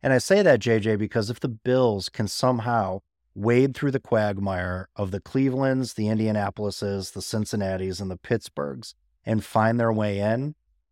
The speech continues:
I would argue that other than Miami, there is not a team in the top four that really scares me as a Bills fan. And the only reason Miami does, I know we've got that big win against them.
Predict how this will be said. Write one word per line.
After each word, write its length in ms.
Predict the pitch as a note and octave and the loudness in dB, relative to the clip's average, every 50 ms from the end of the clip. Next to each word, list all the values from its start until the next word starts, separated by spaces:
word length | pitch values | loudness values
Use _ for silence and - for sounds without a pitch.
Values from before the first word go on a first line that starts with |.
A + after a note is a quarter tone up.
| _ _ _ _ _ _ _ | _ _ _ _ _ _ _
I 160 | - B2 C#3+ | 2 4 6
would 200 | E3 F3 E3+ D#3+ - | 6 6 4 2 2
argue 400 | B2+ B2 B2 B2 A#2 A#2 A#2 A2+ | 2 4 4 4 4 2 2 2
that 160 | G#2 G#2 G2 - - | 2 0 -2 -4 -2
other 320 | - A2 A#2+ C3 C3+ C#3 | 0 0 2 2 2 2
than 240 | B2+ A#2+ A#2 A2 G#2 | 2 2 2 2 2
Miami, 1000 | G2+ G2 F#2+ F#2 F2+ F2+ F2+ F2+ F2 F2 F2+ F2 E2 E2+ G2 - - - - - _ _ _ _ _ _ _ _ | 0 -2 -4 -6 -6 -6 -6 -6 -8 -8 -8 -8 -10 -10 -12 -14 -16 -18 -20 -20 _ _ _ _ _ _ _ _
there 300 | - G2+ G#2+ A2+ A#2+ A#2+ | -4 0 2 4 4 4
is 160 | A2+ G#2+ F#2+ G#2 | 4 2 0 -2
not 360 | G#2 G2+ G#2 G#2+ A#2 B2 B2 | -2 0 0 0 2 0 0
a 80 | B2 - - | -2 -4 -8
team 320 | - - B2+ A#2 A2 G#2+ G#2+ | -6 -4 -2 0 0 0 0
in 80 | G2+ | -2
the 80 | G2 F#2+ | -2 -6
top 400 | - - - G#2+ G2 F#2+ - - | -8 -6 -4 -4 -4 -4 -6 -12
four 580 | - - - - G2 G2 G#2+ B2 C3+ D3 D3 - _ _ _ _ _ _ _ - | -20 -16 -10 -8 -4 -2 -2 -2 -2 -4 -6 -10 _ _ _ _ _ _ _ -8
that 260 | G#2+ G2+ G#2+ G#2+ G2+ - | -2 0 0 0 0 -2
really 580 | G2+ G2 G2 G2 G#2 G#2+ A2 A2 G#2+ G#2+ G#2+ | -4 -2 0 2 2 4 4 4 2 2 0
scares 680 | G2+ - - - - - G#2 G2 F#2+ F#2+ F#2 F2+ - - | -2 -4 -6 -8 -8 -4 -4 -2 -2 -2 -4 -6 -6 -8
me 160 | F#2+ E2+ F2 | -10 -10 -10
as 160 | E2+ E2+ F2 | -10 -10 -10
a 60 | F#2+ F2+ | -12 -12
Bills 440 | - - G2 F#2 F#2+ G2 F#2+ - | -12 -14 -14 -14 -14 -14 -14 -12
fan. 340 | - - - A#1 G#1+ G#1+ - | -10 -10 -10 -8 -8 -8 -6
And 140 | A2 G#2+ A2 | -4 -2 0
the 80 | A2+ A#2 | 0 2
only 200 | A#2+ B2+ C3 C3 | 2 2 2 2
reason 280 | C3+ C#3 C#3 B2+ C#3+ | 2 2 2 0 2
Miami 400 | B2+ A#2+ A#2+ B2 C3 C3+ B2+ A#2 | 2 4 6 6 6 4 4 2
does, 220 | G2 G#2 G2+ G2 G2+ | 0 -2 -2 -2 -4
I 60 | F#2+ | -4
know 200 | F#2+ G2 G2 G2 | -2 -2 -2 0
we've 200 | G#2 G#2+ G2+ - | -2 -2 -4 -2
got 200 | - G#2+ G#2 - | -2 -4 -2 -2
that 180 | - G#2 G2 | -2 -2 -2
big 160 | - G#2+ G2+ F#2+ | -2 -6 -6 -6
win 220 | F#2+ G2 G2+ G2 | -4 -4 -4 -4
against 380 | F#2+ F2 F#2 F2 E2+ - - - | -6 -8 -10 -10 -10 -12 -12 -12
them. 260 | F#2+ F2+ F2+ F#2 | -10 -10 -10 -10